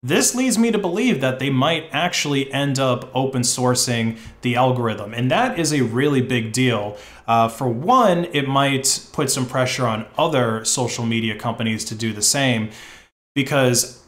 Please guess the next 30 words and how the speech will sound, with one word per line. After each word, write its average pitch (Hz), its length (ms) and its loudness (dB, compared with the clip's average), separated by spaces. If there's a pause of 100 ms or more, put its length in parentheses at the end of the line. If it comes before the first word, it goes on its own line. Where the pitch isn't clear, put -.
(120)
I 220 220 2
very 175 340 2
strongly 143 640 0
believe 120 680 -2
that 110 460 0 (140)
all 202 240 4
of 175 80 2
the 160 80 -2
social 147 340 -2
media 123 240 2
platforms, 123 640 0
but 120 100 -6
especially 120 500 -2
Twitter 123 560 0
and 113 220 0
YouTube, 143 760 -4 (420)
that 123 460 2
they 165 140 2
have 185 320 2
some 139 400 2
kind 135 260 -2
of 110 280 -4
backdoor 127 1120 2
manipulative 127 840 0
action 117 560 -2
that 104 140 -6
they're 117 160 2
able 113 220 2
to 110 80 -4
do 110 420 -2